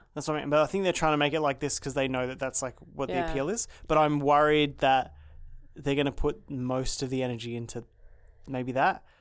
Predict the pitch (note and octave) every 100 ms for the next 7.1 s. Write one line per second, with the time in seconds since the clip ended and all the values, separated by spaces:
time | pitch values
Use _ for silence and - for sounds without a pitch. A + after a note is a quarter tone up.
0 | G#3 G3 C#3+ - D#3+ D3+ D3+ D3 D3 F#3
1 | D3+ D3+ D#3 F3 F3+ B2 D3+ D3+ - -
2 | - - D3 D3 - - - - D#3 C#3+
3 | C#3+ C#3+ - D#3 D3 C#3+ D3+ C#3+ D3 C#3
4 | C3+ C#3+ D3+ D#3 D#3 E3 - F3+ G#3 G3
5 | D#3 C#3 D3+ E3 D#3+ F3 G#3 G#3+ A3 G#3
6 | F#3+ - C#4 - - G3 A3 F#3 D#3+ D3
7 | D3